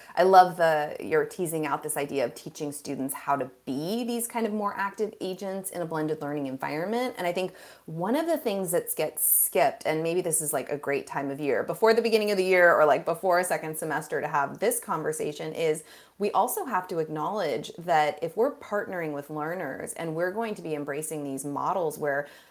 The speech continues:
quite frankly, students have much more control, more agency, then we also need to make sure we've had conversations about what do we as a class community agree to do in this blended learning environment? Like, what is gonna keep this space feeling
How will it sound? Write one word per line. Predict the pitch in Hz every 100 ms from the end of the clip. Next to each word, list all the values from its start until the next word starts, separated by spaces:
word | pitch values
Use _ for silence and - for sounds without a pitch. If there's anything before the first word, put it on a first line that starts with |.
| _
quite | 254 233
frankly, | 180 185 165
students | - 170 165
have | 160 151
much | 135 -
more | 139
control, | 107 156 147 269 240 226
more | 196 139 120
agency, | - 208 196 185 180 165 160 165 - -
then | 202 247
we | 269 -
also | 214 262 453
need | 330 233
to |
make | 214 190
sure | - 196
we've | 170 202
had | 208 180 170
conversations | - 175 165 156 156 185 220 190 165
about | 143 139 135 147 - _
what | 160 190 277
do | 494 466
we | 214 180 214 269 294
as | - 202
a | 180
class | - 139 160 -
community | 170 147 135 170 247 277 302 311 -
agree | 190 175 156 160 180 185 180 180 -
to | 160
do | - 170 175 170 -
in | 160 165 160
this | 139 143 -
blended | - 139 143 147
learning | 131 120 127
environment? | 101 131 87 151 127 -
Like, | 180
what | 160 151 170
is | 226 233
gonna | 214 190
keep | - 180 - -
this | 156 156
space | - 151 147 160 -
feeling | 165 151 147 143 131 156